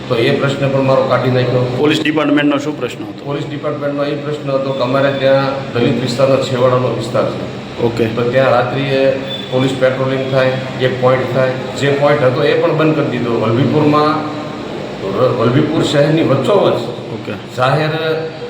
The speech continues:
Speaker 1: રો-, અ, દિવસે જાહેરમાં જો કોઈના ઘરે લૂંટ થતી હોય તો આ તો છેવાડાનો વિસ્તાર છે,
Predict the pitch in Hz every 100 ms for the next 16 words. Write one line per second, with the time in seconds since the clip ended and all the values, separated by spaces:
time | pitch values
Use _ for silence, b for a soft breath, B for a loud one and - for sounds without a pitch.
0 | - - 101 131 135 127 117 113 113 117
1 | 117 143 175 - 139 117 123 156 151 147
2 | 147 135 143 143 143 139 131 135 - 131
3 | 135 127 143 - 139 143 143 110 95 95
4 | - - - - 123 127 143 - 165 160
5 | 156 127 120 117 110 - - -